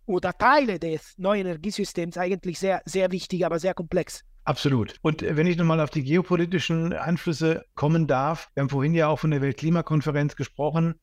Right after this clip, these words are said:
Speaker 2: Da ist nach wie vor natürlich eine große Stärke, der, eine starke Machtposition der Staaten des Nahen Ostens vorhanden, weil sie natürlich aktuell im Bereich fossile Brennstoffe immer noch, äh,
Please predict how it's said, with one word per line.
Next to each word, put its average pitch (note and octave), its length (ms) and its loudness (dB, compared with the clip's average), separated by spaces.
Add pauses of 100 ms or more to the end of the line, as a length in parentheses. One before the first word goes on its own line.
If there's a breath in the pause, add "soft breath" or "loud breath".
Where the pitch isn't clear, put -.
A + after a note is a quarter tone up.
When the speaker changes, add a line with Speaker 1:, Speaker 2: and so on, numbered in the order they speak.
(100)
Speaker 2:
Da C#3+ 100 2
ist C3 120 0
nach D3 180 2
wie D#3+ 80 2
vor D#3+ 220 0
natürlich D3 320 0
eine C3+ 120 -2
große C3+ 400 -4
Stärke, D3+ 640 -2
der, C3 460 0
eine A#2+ 120 -2
starke B2+ 300 0
Machtposition C#3+ 800 0
der C3+ 160 2
Staaten C3+ 340 -2
des B2+ 160 -2
Nahen B2 220 2
Ostens D3 560 -4
vorhanden, C#3+ 680 0
weil C#3 140 2
sie C3+ 80 2
natürlich D3 560 0
aktuell C3+ 640 -2
im C3 80 -2
Bereich A#2+ 260 0
fossile D3 420 0
Brennstoffe C3 480 -2
immer C3+ 260 -2
noch, B2+ 260 -2
äh, B2 280 -2